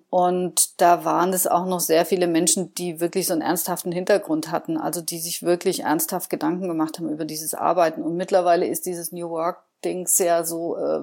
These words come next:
ich wollte gerade sagen, verkommen, weil da jetzt alle drauf springen, die F-, Unternehmen benutzen das für Employer-Branding-Maßnahmen,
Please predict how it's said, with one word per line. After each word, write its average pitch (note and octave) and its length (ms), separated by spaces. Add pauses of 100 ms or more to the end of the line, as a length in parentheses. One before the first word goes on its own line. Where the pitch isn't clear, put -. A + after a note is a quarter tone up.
(140)
ich - 140
wollte D3+ 140
gerade D3 140
sagen, D3+ 160
verkommen, F#3 540 (720)
weil F3+ 140
da F3+ 80
jetzt F3 220
alle F#3 180
drauf E3 300
springen, F#3+ 560
die F3 100
F-, - 160
Unternehmen F3 560
benutzen F3+ 400
das F3 160
für F3 240
Employer-Branding-Maßnahmen, F3+ 1900